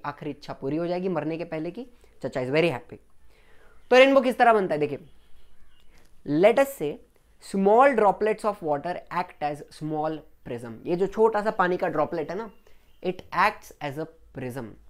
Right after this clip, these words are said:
तो जब इसके ऊपर सनलाइट गिरती है तो क्या होगा भाई? रिफ्रैक्ट होगी and डिस्पर्स हो जाएगी। तो पहला प्रोसेस क्या दिखता है? Dispersion of light।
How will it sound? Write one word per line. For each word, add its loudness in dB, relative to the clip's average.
तो 4
जब 4
इसके 0
ऊपर 2
सनलाइट -4
गिरती -10
है -8
तो -10
क्या -4
होगा -2
भाई? -10
रिफ्रैक्ट -6
होगी -6
and -4
डिस्पर्स -4
हो -6
जाएगी। -12
तो -4
पहला 4
प्रोसेस -2
क्या -6
दिखता -10
है? -12
Dispersion -8
of -16
light। -20